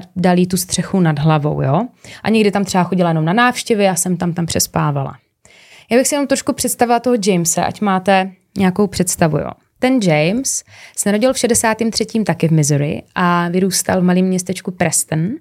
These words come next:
A byl to slušný kluk, který ze školy nosil samý jedničky a dokonce často dostával jako vyznamenání, eh, ocenění za reprezentování školy od ředitele, jo. Po dokončení střední školy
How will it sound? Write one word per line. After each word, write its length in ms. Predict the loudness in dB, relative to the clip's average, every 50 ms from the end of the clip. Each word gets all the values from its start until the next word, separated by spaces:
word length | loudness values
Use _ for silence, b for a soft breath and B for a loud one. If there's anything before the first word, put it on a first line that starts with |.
| B B B B B B B B B B -6
A 40 |
byl 140 | -2 -2 -2
to 220 | 0 0 -2 -2 -2 -4
slušný 480 | -4 -2 0 0 0 0 -2 -2 -2 -4 -6
kluk, 340 | -4 0 0 0 0 -2 -8 -12
který 280 | -6 -4 -2 0 0 0
ze 100 | 0 -2
školy 280 | -2 -2 -2 0 2
nosil 400 | 2 0 0 0 -2 -2 -2 -4 -8 -12 -8 -6
samý 320 | -4 0 0 2 2 2
jedničky 580 | 2 2 2 0 -2 -4 -6 -8 -8 -8 -8 -8 -6
a 80 | -2 -2
dokonce 380 | -2 -2 -2 -4 -4 -4 -4
často 300 | -4 -4 -6 -4 -4 -4
dostával 640 | -4 -4 -4 -2 0 0 0 2 0 0 -2 -4 -6
jako 200 | -8 -10 -8 -4
vyznamenání, 1000 | -2 -2 0 0 0 2 2 2 2 2 2 2 2 2 2 0 0 -2 -2 -4 B B B B B B B B
eh, 140 | 0 0 2
ocenění 640 | 2 2 0 0 0 2 2 2 2 2 2 2
za 140 | 2 2 2
reprezentování 840 | 2 2 2 0 2 2 2 0 2 2 2 2 2 2 2 0 0
školy 420 | -2 -4 -4 0 2 2 2 2
od 140 | 2 0 0
ředitele, 580 | 0 0 0 0 0 0 2 2 2 4 2 2
jo. 240 | 0 0 -2 -4 -6 B B B B B B B
Po 60 | 0 0
dokončení 480 | 0 2 2 0 0 0 0 0 0
střední 360 | -2 -2 -2 0 0 2 0
školy 480 | 0 -2 -2 0 2 2 2 2 0